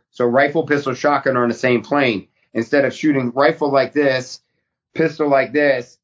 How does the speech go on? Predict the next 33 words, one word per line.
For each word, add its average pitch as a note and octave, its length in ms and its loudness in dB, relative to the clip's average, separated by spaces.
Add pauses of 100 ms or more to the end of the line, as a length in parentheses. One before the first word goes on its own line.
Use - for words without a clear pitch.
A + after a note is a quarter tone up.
and A#2+ 140 -4
shotgun C#3+ 480 0
like A2+ 200 0
this, C3 460 0
I C3 100 2
can B2 180 -2
now C3 220 2
shoot B2 480 -2
everything B2 580 0
exactly A#2 720 0
the G#2 140 -8
same. G#2+ 400 -2 (500)
That C3+ 240 2
inherently C3+ 340 2
is A#2 80 -4
gonna B2+ 180 0
make A#2+ 220 0
you G#2+ 80 -4
faster. G2 640 -2 (340)
Um, A2 680 -2 (100)
speed D3 320 0
and C#3 60 -8
accuracy, C3+ 520 -2
it's B2+ 120 -2
a B2 40 2
more B2 200 2
natural, B2 720 0
it's B2 160 -4
a A#2 60 -2
more A#2+ 180 0
natural A#2+ 440 0
body A2+ 300 0
position. A2+ 600 -4